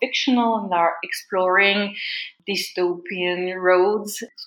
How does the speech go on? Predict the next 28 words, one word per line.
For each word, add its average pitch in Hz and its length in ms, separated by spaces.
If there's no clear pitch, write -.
to 196 160
make 185 380
the 185 100
viewer 202 580
choose 226 680
or 196 340
embrace 202 760
a 214 60
more 196 240
global 185 440
vision, 214 520
what 202 300
could 190 180
be 196 140
the 180 100
future, 196 340
or, 185 180
um, 190 260
to 247 80
make 247 240
a 180 80
choice 180 460
what 175 120
he 180 180
wants 180 420
to 180 440
pursue 190 640
himself. 220 500